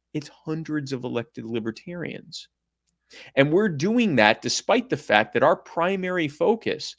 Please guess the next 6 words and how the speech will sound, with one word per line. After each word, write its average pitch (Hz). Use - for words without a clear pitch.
has 123
always 180
been 143
on 143
the 175
races 135